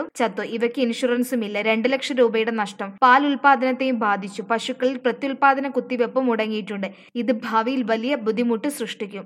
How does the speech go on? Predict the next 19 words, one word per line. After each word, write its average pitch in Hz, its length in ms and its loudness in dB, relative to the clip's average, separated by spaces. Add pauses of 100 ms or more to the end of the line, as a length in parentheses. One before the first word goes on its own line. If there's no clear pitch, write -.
(120)
ഒ 247 140 2
പി 269 240 0
മോഹൻദാസ്, 233 640 2 (280)
ക്ഷീരകർഷകൻ. 226 720 -2 (140)
ഏതെങ്കിലും 302 540 6
മേഖലയിൽ 277 480 2
ഇത്തരം 247 400 0
രോഗങ്ങൾ 226 560 4
വ്യാപകമായി 247 640 2
റിപ്പോർട്ട് 247 420 2
ചെയ്താൽ 233 400 0
മൂന്ന് 220 340 -2
കിലോമീറ്റർ 262 640 0
അപ്പുറമുള്ള 247 540 0
സ്ഥലത്ത് 214 520 -4
അടിയന്തരമായി 247 720 0
വാക്സിനേഷൻ 226 640 -2
സംഘടിപ്പിക്കും. 208 680 -4 (360)
മഴക്കാലത്ത് 269 680 4